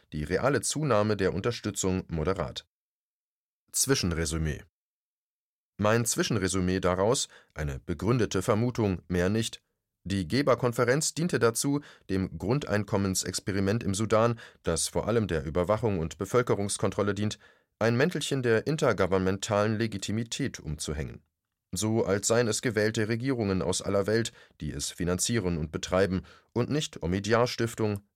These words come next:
Gates-Stiftung, Rockefeller-Stiftung und Weltwirtschaftsforum. Also diejenigen, die zusammen mit und durch U-S-Regierung,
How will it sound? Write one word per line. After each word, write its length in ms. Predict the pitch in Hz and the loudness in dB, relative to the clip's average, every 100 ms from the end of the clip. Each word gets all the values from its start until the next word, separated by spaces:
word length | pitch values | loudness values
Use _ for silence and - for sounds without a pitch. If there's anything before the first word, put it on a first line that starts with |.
| - | 0
Gates-Stiftung, 800 | 110 113 - 110 - 101 90 - _ _ 107 | 0 0 -4 -2 -2 -2 -2 -4 _ _ 0
Rockefeller-Stiftung 920 | 110 113 101 87 87 95 - 87 85 | 0 2 2 0 0 -4 -2 -4 -2
und 220 | 95 - | -4 0
Weltwirtschaftsforum. 880 | 98 92 82 - 69 - 76 - - _ _ _ _ _ _ _ 110 | -2 0 -4 -4 -6 -6 -8 -8 -16 _ _ _ _ _ _ _ 0
Also 260 | 104 107 | 0 -2
diejenigen, 600 | 95 147 135 117 113 107 - - - | -2 -2 0 0 0 -2 -2 -16 -8
die 140 | 78 | -6
zusammen 500 | - 117 131 123 110 | -2 4 4 4 0
mit 300 | - 143 - | -2 -4 -6
und 300 | - 123 - - | -6 -6 -8 -4
durch 300 | 139 110 - | -2 0 -2
U-S-Regierung, 800 | 107 120 - 107 110 123 107 | 0 0 0 -4 -4 -2 0